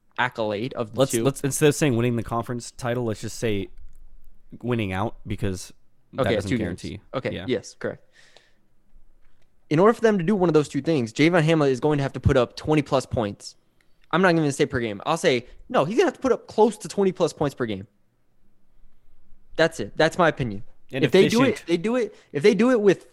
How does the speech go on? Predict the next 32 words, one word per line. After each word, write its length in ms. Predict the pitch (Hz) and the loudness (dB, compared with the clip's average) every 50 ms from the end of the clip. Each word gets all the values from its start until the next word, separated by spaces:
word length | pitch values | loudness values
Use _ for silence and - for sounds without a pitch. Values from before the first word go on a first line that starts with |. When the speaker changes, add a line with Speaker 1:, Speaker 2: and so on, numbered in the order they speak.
| _ | _
Speaker 1:
four, 240 | - 202 233 233 233 - - - | 0 2 4 2 2 0 -2 0
five 320 | 185 214 226 226 226 - | 2 2 2 0 0 -2
players 320 | - 208 214 226 214 185 | -2 0 2 0 0 2
averaging 340 | 170 170 190 190 185 208 180 | 2 2 2 2 0 -4 -4
ten 180 | - - 202 196 | -4 -4 -4 -2
plus 200 | 214 214 196 - | -2 -2 -2 -2
points, 280 | - 208 214 220 - - - - _ - | -2 -2 -2 -2 -2 -8 -20 -18 _ -2
then 140 | 143 139 139 | 0 2 2
I'm 200 | 139 147 151 139 | 2 0 0 -2
wrong. 280 | 127 113 98 107 117 - - _ _ _ _ _ _ _ _ _ _ _ _ _ - - - - | -2 -2 -4 -6 -12 -18 -20 _ _ _ _ _ _ _ _ _ _ _ _ _ -20 -20 -10 -6
And 140 | 143 139 | -6 -2
Javion 300 | 135 165 170 170 180 170 | 0 0 0 2 2 2
averaging 380 | 170 170 170 165 165 170 160 147 | 4 2 2 2 0 -2 -2 -4
ten 340 | - - - 185 185 185 185 | -6 -8 -4 -2 -2 0 2
or 60 | 165 | 2
eleven, 320 | 151 156 170 180 170 190 185 | 2 2 2 0 0 -2 -6
twelve, 360 | - - 185 202 208 196 - _ - - - | -4 -2 -2 -2 -2 -4 -8 _ -20 -10 -4
then 100 | - 147 | -2 0
I'm 160 | 143 143 135 123 | 0 0 0 0
wrong. 220 | 113 104 98 101 - - - - - - | -2 -4 -4 -8 -12 -18 -20 -20 -10 -2
But 300 | - 147 135 131 - - _ _ _ _ _ _ _ _ - | 0 2 2 2 0 -6 _ _ _ _ _ _ _ _ -2
I 160 | - 165 180 | 0 0 2
don't 160 | 196 214 202 | 2 2 2
understand 360 | 196 190 180 - 196 180 156 | 2 0 0 0 -2 -2 -2
how, 60 | 170 - | -2 -2
I 100 | 151 170 | 0 0
don't 140 | 190 208 196 | 0 0 0
know 120 | 190 180 165 | 0 0 0
how 140 | 151 170 170 | 0 0 0
you 140 | 175 175 165 | -2 -2 -6
can 160 | - 160 143 | -8 -6 -2
watch 300 | 147 151 165 160 - | -2 0 -2 -2 -4